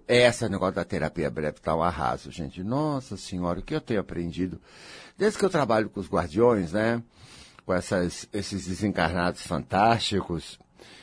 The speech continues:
mestres, <clears throat> né? Do conhecimento dos problemas humanos, mestre no conhecimento das artes anti-, né?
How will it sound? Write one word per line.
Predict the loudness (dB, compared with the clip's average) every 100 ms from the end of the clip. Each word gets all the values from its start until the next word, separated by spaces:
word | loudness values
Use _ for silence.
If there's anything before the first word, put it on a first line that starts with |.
| -14 -2
mestres, | 4 4 4 2 0 0 0 -2 4
<clears throat> | 6 8 6
né? | 4 8 10 8 6 -2 -20 -20 -20 -20 -10
Do | -4
conhecimento | 2 6 6 6 2 4 6 6 4
dos | -2 -2
problemas | 2 4 4 2 0
humanos, | 0 2 4 6 6 6 4 2 2 2 2
mestre | 4 4 4 0 -2
no | -2
conhecimento | 0 -2 -2 -2 -2 -2 -2
das | -2 0 4
artes | 2 2 0
anti-, | -2 -2 -10 -16 -20 -6
né? | 2 4